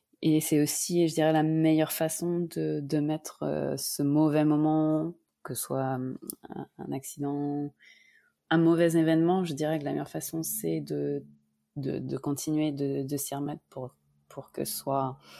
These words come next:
un mauvais souvenir, que ça n'en soit plus qu'un mauvais souvenir. Et, euh,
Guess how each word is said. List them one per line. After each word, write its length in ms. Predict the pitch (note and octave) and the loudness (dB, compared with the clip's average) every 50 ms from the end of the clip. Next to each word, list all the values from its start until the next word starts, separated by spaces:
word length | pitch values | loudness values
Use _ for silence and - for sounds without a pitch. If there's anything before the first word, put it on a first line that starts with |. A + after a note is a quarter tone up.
| - - - - - - - - - - - - - - - - - - - - - - - | -20 -20 -20 -20 -20 -20 -20 -20 -20 -20 -20 -20 -18 -18 -18 -18 -20 -20 -20 -20 -18 -6 0
un 80 | D3 | 2
mauvais 220 | D3+ D3+ C#3+ C#3 C#3 | 2 4 4 2 0
souvenir, 460 | - - C#3+ C#3 C#3+ D3 C#3 C3+ - | -2 -2 -2 -2 0 0 0 -2 -4
que 120 | - - | -8 -12
ça 120 | - - C#3+ | -8 -6 -6
n'en 140 | C#3 C3+ C3+ | -6 -6 -6
soit 200 | - - C#3+ C3+ | -4 -4 -6 -4
plus 140 | - D3+ | -4 -6
qu'un 140 | - D3+ C#3+ | -4 0 2
mauvais 280 | C#3+ C#3+ C#3 C3+ C#3 C#3 | 2 2 2 2 2 0
souvenir. 440 | C#3 - D3 D3 D#3+ F3+ F3+ D#3 - | 0 0 2 4 4 6 6 4 4
Et, 480 | - D3+ D#3+ E3 E3 E3 D#3+ D#3 D3 C#3 | 4 4 6 6 6 6 6 6 6 4
euh, 560 | C#3 C3+ C3+ C3+ - - C#2 - A#1+ A1+ | 4 4 4 2 0 -2 -2 -4 -6 -8